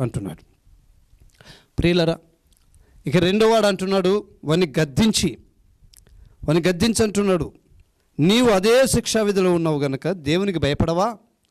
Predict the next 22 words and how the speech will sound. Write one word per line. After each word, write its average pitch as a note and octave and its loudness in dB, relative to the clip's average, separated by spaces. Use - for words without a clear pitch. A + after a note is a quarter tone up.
అని D#3 -4
అంటున్నాడు. - -12
అవును, C3 -4
అదే G#3 2
శిక్షావిధిలో A#3 2
ఉన్నాడు A3+ 0
కాబట్టి A3+ 0
దేవునికి A#3 0
భయపడకుండా A#3+ -2
ఉన్నాడు. A#2 -12
ఈ D#3+ 2
రెండో A#3 2
దొంగ A#3+ 0
అంటున్నాడు, D#3+ -6
"నువ్వు E3+ 4
అదే G#3+ 4
శిక్షా A3 0
విధిలో G3+ 2
ఉన్నావు F#3 0
కాబట్టి E3 -2
దేవునికి D3 0
భయపడవా?" B2 -4